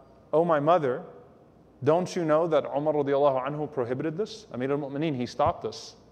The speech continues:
from doing this. He prohibited us from mixing the milk with water because it's a form of deception." She said, "Wa ayna Umar?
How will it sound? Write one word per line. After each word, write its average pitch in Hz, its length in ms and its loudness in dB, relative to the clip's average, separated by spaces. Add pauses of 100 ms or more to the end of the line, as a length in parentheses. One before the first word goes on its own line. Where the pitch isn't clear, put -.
(140)
from 123 160 -4
doing 139 240 0
this. 98 200 -10
He 120 120 -8
prohibited 139 540 -2
us 131 160 -2
from 123 240 -8
mixing 143 460 -6 (800)
the 131 80 -4
milk 151 540 -2
with 123 160 -2
water 160 360 2 (120)
because 135 240 -2
it's 147 80 -10
a 143 120 -8
form 180 180 0
of 151 120 -2
deception." 196 480 -2 (1120)
She - 160 0
said, 180 360 4
"Wa 165 140 4
ayna 202 380 4
Umar? 180 260 2